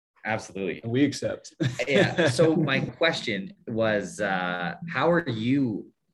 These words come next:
Speaker 1: trying to create that exposure to your students and get them a little more comfortable with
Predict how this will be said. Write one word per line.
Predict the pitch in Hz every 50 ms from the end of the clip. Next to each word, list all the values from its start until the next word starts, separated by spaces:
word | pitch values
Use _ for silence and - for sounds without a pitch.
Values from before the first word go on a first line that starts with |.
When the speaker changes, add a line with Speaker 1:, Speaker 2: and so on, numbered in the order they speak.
| _
Speaker 1:
trying | - - 120 107 104
to | 101 -
create | - 113 110 104 98 95 92 -
that | 98 92 92
exposure | 92 - - - - 101 92 92 90 92 92
to | 90 - - 95
your | 87 85 87 101 110
students | 104 - - 87 78 78 78 78 78 - - - - _ _ _ _ _ _ _ _ _
and | - 92 87 85 82 85 87 87 87 87
get | 92 95 95
them | - 117 110
a |
little | 104 104 104 104
more | 104 107 104
comfortable | - - 110 123 123 - - 98 82 80 76 71 69 - -
with | 90 95 92 87 - -